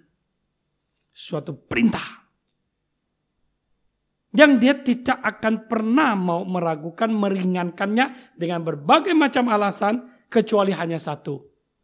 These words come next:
Dia mati. Atau dia tidak berdaya. Baru itu bisa me-, menyetopkan, menghalangi dia. Selebihnya hanya satu.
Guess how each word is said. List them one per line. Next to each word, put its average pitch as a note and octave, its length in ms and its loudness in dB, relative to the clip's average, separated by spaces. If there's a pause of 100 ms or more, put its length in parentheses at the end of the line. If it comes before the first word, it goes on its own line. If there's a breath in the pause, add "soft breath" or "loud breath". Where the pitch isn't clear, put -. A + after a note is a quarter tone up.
(120)
Dia E3 220 -2
mati. C#3+ 380 -6 (1400)
Atau F3 260 -2
dia D#3+ 120 0
tidak C#3+ 280 -4
berdaya. C3 520 -6 (1500)
Baru E3 560 2
itu E3 320 -4
bisa D3 320 -4
me-, D3 380 -4 (600)
menyetopkan, D3+ 1040 -4
menghalangi C#3 600 -6
dia. B2 260 -12 (260)
Selebihnya D4 800 4 (520)
hanya F3+ 260 -2
satu. D#3+ 460 -6